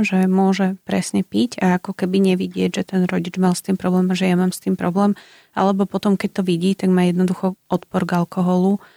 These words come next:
a nechce sa ho ani dotknúť a veľmi citlivo reaguje na to, keď ostatní pijú, poprípade keď vidí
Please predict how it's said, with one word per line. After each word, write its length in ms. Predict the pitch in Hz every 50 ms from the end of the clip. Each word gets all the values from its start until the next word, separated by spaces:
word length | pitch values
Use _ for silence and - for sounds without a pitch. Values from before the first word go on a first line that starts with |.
| _ _ _ _ _
a 560 | - - 180 175 170 175 180 175 175 180 190
nechce 320 | 196 196 185 180 - - 185
sa 160 | - - 180
ho 80 | 180 185
ani 240 | 185 185 185 185
dotknúť 640 | 180 175 175 - - - - 190 185 185 185 - -
a 60 | 180
veľmi 260 | 175 180 180 180 185 -
citlivo 400 | - - - - 180 175 180 175
reaguje 400 | 175 175 175 170 - 180 175 175
na 240 | 175 170 170 165
to, 160 | - - 180 -
keď 320 | - 175 175 - - -
ostatní 560 | 226 185 165 - - - 180 - - 175 170
pijú, 320 | - - 170 170 170 170 175
poprípade 560 | - - 175 - - - - - 190 175 185
keď 320 | - - - - - - _ _ _ _ _ _ _
vidí 240 | - 180 165 170